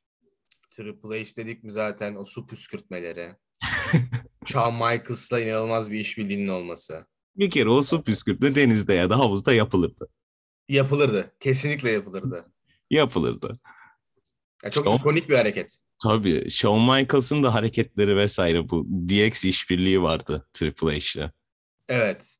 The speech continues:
Speaker 1: O da herhalde en popüler işbirliği olabilir. E, W, W W E tarihinin. Hani en akılda kalanlardan birisidir kesin.
Speaker 2: Canlı izleme şerefine nail oldun mu peki?
Speaker 1: Canlı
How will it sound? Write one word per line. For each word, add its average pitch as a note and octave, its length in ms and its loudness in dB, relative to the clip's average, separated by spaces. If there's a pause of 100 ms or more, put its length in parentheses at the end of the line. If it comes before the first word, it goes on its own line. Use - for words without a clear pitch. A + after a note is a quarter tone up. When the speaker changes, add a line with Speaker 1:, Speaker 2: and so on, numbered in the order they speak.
Speaker 1:
O C3 160 -2
da D3+ 100 2
herhalde C#3 600 0
en C#3+ 200 -4
popüler B2+ 440 -2 (680)
işbirliği A2+ 480 -4
olabilir. G#2+ 560 -4
E, G2+ 120 -12
W, A2+ 420 -2
W A#2 200 -2
W A#2+ 240 0
E A#2 60 -4
tarihinin. G2+ 600 -4
Hani G#2 120 -8
en D3 240 0
akılda C3+ 200 0
kalanlardan C3 520 0
birisidir A#2+ 380 -6
kesin. - 300 -14 (840)
Speaker 2:
Canlı G#2+ 360 4
izleme C#3 360 4
şerefine B2+ 420 4
nail C3 260 4
oldun C3+ 260 4
mu D3+ 180 2
peki? A2 300 0 (1800)
Speaker 1:
Canlı A#2+ 760 0